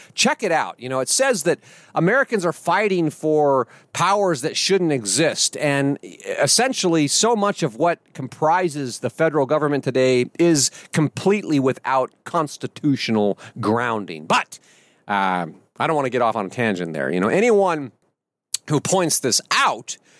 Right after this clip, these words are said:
that our federal government, the beast of bureaucracy, is running amok and trampling our God-given constitutional rights and all that jazz, anybody who points that out, of course, you're,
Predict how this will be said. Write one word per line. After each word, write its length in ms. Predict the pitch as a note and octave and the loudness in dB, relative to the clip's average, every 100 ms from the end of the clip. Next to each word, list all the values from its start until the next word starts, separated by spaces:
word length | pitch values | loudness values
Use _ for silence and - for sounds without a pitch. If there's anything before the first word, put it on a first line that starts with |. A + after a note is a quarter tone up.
| _ | _
that 100 | C#3+ | -2
our 100 | C#3+ | 0
federal 360 | - E3+ D#3+ C3+ | 0 0 2 0
government, 420 | A2+ D#3 C#3+ C#3+ | 0 -2 0 -2
the 80 | A#2+ | -2
beast 300 | - F3 D#3+ | -2 0 -2
of 80 | A#2+ | 0
bureaucracy, 640 | B2 C3+ D3 C#3+ C3 D3 | 2 2 2 -2 -6 -4
is 140 | C3+ | -2
running 280 | G#2 C#3+ C#3+ | -2 0 0
amok 300 | C3+ C3+ - | 0 -2 -2
and 100 | C3 | -6
trampling 460 | - D#3 C#3+ C#3 C3 | -4 -4 -2 -2 0
our 160 | B2 | -2
God-given 800 | F#2+ C#3 C#3+ G#2+ - D3 C#3 C3+ B2 D#3 | 0 0 0 -4 -4 0 2 0 -2 -4
constitutional 760 | - D3 - C#3+ E3+ D#3 C#3+ C3 | -2 -2 -4 -2 0 0 0 2
rights 260 | D#3 D#3 | 0 -2
and 80 | D3 | -4
all 120 | D3 | -2
that 200 | C#3 B2+ | 0 -2
jazz, 380 | G2+ B3 F#3+ C#3+ - - - | -2 0 0 -6 -12 -20 -6
anybody 300 | G3 G#3+ G3 | 0 2 2
who 80 | E3 | 0
points 300 | - F3 E3 | 0 0 0
that 180 | E3 D3+ | 0 2
out, 140 | D3 | 0
of 80 | C3+ | -2
course, 260 | D3+ C3+ - | -4 -4 -4
you're, 160 | B2+ | -8